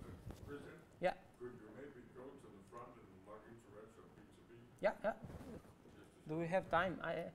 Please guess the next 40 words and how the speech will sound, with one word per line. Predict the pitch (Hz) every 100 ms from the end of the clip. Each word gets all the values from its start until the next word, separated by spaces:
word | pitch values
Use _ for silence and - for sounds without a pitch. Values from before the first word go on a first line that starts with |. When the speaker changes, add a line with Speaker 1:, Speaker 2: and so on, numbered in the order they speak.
| - - - -
Speaker 1:
just | 170 -
quickly | 156 - -
do | - -
it, | - - - - 156 -
so. |
Speaker 2:
<laughs> | 190 - - - 175 165
Of | -
course, | 190 180
of | - -
course. | 165 - - - 180 165 156 - -
Uh, | 143 143 143 -
t, |
t, | 147 - - 143 - -
t, |
t, | 220 - - -
okay. | 156 - 185 - - - - - - - - - - -
Uh, | 165 160
so, | - - 180 180 175 170 165 156 - - - - - - - - - 165
okay. | 143 - 160 196 - - - - - - - - - - - 151
This | 185 180
is | 165 - -
Red | 170 170
Shirt | - 165
B | 170
two | -
B. | 165 196 - - -
Uh, | 151 165
this | 165 190
is | 190 -
front | - 226 -
end. | 147 - - - - -
So, | - 175
uh, | 165 - - -
I | 185
have | 175 180
showed | 170 190 175
you | 175 170
a | - 156
back | 180 208
end | 254 254